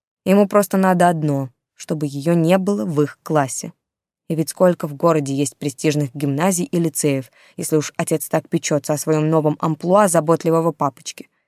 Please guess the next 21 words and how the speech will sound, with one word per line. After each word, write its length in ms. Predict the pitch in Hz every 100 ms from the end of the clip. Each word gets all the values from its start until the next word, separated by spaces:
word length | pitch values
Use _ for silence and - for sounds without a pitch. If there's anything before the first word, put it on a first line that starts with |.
| -
Отправил 420 | 208 247 240 240
бы 120 | 220
ее 140 | 226
туда, 360 | 220 208 196 190 _ _ _ _
да 120 | 175
куда 220 | 196 233 240
угодно, 480 | 220 165 147 131
только 260 | 131 160 -
бы 100 | 175
не 140 | 202
к 100 | 190
ним. 340 | 170 143 131 131 _ _ _ _
Так 200 | 165 165
будет 360 | 147 147 147 -
лучше 340 | 196 190 147
для 160 | 135 160
всех. 500 | - - - - _ _ _ _ _ _ _
Максим 340 | 196 196 - 262
все-таки 320 | - 247 240
не 120 | 233
удержался, 680 | 220 214 180 165 135 -